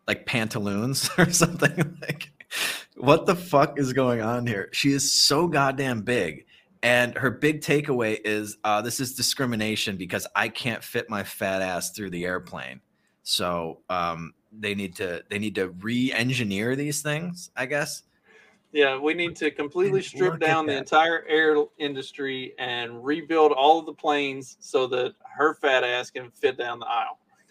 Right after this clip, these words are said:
Speaker 1: Yeah, no, dude, put her in fucking steerage with the suitcases.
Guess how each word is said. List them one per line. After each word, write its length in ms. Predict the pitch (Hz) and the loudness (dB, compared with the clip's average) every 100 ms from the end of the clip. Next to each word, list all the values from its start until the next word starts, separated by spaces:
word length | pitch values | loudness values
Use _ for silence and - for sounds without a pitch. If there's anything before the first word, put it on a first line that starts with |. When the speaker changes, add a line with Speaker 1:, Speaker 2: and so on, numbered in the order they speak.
| _ _ - | _ _ -16
Speaker 1:
Yeah, 180 | 156 - | -14 -8
no, 180 | - 139 | -2 -2
dude, 300 | - 156 - | 0 -2 -2
put 220 | - 190 | 0 0
her 220 | 190 190 190 | 2 0 2
in 500 | 156 165 165 151 139 | 2 2 0 -4 0
fucking 380 | - 147 151 | 0 2 0
steerage 640 | 143 - - 165 123 98 101 | 0 -2 0 2 2 0 -4
with 300 | 120 139 143 | -2 -2 0
the 60 | 131 | -4
suitcases. 920 | - 165 - 85 - - - - - | -2 -2 -4 -8 -8 -10 -14 -20 -20